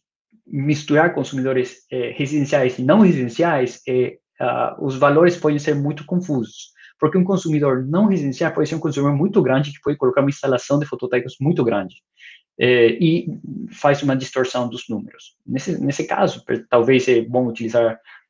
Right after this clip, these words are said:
quilowatts ou megawatts, mas no caso aqui é para residenciais. Bom, vamos lá. Então, vamos a quantificar as coisas. Eh, esse aqui é uma, ah,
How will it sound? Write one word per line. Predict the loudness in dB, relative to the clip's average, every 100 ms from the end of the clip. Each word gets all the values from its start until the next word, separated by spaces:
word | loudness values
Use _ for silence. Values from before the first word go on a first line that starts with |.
| 0
quilowatts | 2 4 4 2 -6
ou | -2
megawatts, | 0 0 -2 -4
mas | 0 2 0 -12 -4
no | 0
caso | 4 4
aqui | 4 4 4
é | 4
para | 0 0 0
residenciais. | -4 -4 -4 -6 -10 -18 -20 -20 _ _
Bom, | 2 2 -2 -20 -20 -20 _
vamos | 2 4 4
lá. | 0 -8 _ _ _ 0
Então, | 4 4 4 4
vamos | 4 4
a | 4
quantificar | 2 2 0 2 0
as | 0
coisas. | -6 -8 -14 _ _ _ _ _ _ 2
Eh, | 6 8 6
esse | 4
aqui | 2 4
é |
uma, | 4 6 4 4 0 -4 -2
ah, | 0 0 -2